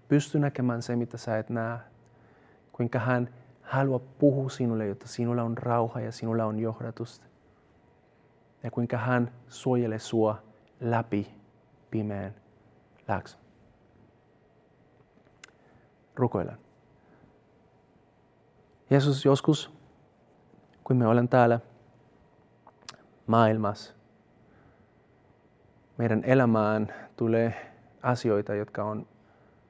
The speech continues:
pelottavia. Tilanteita, jotka me ei koskaan haluaisimme. Ja niissä hetkessä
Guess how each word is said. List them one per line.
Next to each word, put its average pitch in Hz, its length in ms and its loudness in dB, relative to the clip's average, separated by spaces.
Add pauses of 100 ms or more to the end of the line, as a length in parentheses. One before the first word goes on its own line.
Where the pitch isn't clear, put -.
(220)
pelottavia. 113 600 -4 (920)
Tilanteita, 120 600 2
jotka 110 260 -6
me 110 160 -2
ei 120 300 0
koskaan 151 400 -6
haluaisimme. 127 640 -4 (2750)
Ja 123 80 -2
niissä 151 220 4
hetkessä 139 720 -2